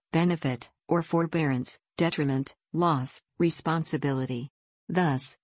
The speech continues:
consideration is a promise of something of value given by a promisor in exchange for something of value given by a promise, and typically the thing of value is goods,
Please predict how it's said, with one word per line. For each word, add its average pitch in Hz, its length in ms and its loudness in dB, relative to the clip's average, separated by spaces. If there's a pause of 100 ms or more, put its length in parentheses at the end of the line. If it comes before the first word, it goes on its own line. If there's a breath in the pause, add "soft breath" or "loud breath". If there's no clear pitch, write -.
(120)
consideration 156 760 2
is 131 140 0
a 139 40 -2
promise 170 460 0
of - 100 0
something 151 400 0
of 143 80 -2
value 151 380 0
given 147 300 2
by 143 160 0
a 135 60 -2
promisor 156 560 0
in 139 80 2
exchange 160 520 0
for 156 100 -2
something 151 400 0
of 147 80 0
value 147 380 0
given 147 320 2
by 135 100 2
a 131 80 2
promise, 156 580 0 (200)
and 175 120 2
typically 185 440 0
the 143 100 -2
thing 156 260 0
of 139 80 0
value 135 380 0
is 139 160 0
goods, 127 540 -2